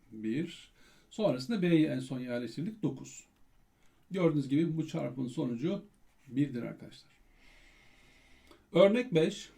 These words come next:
Verilen orantı bilgisine göre aşağıdaki çıkarma işleminin sonucu nedir? Yine tabii ki test tekniği yoluyla da çözebileceğimiz bir soru arkadaşlar. Birinci yol diyelim. Test tekniği yoluyla yapalım hemen.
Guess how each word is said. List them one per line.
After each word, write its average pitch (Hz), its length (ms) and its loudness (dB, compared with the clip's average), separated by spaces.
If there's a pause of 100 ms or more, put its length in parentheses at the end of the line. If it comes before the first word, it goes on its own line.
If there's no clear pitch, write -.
(180)
Verilen 202 340 4
orantı 196 440 4
bilgisine 190 420 -2
göre 156 280 2
aşağıdaki 175 540 -2
çıkarma 185 360 -2
işleminin 120 380 -2
sonucu 165 420 -2
nedir? - 340 -4 (340)
Yine 175 280 2
tabii 143 240 -2
ki - 140 -2
test 180 240 2
tekniği 180 360 0
yoluyla 165 360 6
da 131 100 0
çözebileceğimiz 135 640 0
bir 165 100 4
soru 147 260 0
arkadaşlar. 135 540 -4
Birinci 180 340 2
yol 131 160 4
diyelim. 170 200 2
Test 175 260 0
tekniği 165 300 2
yoluyla 131 260 2
yapalım 123 340 -4
hemen. 143 360 2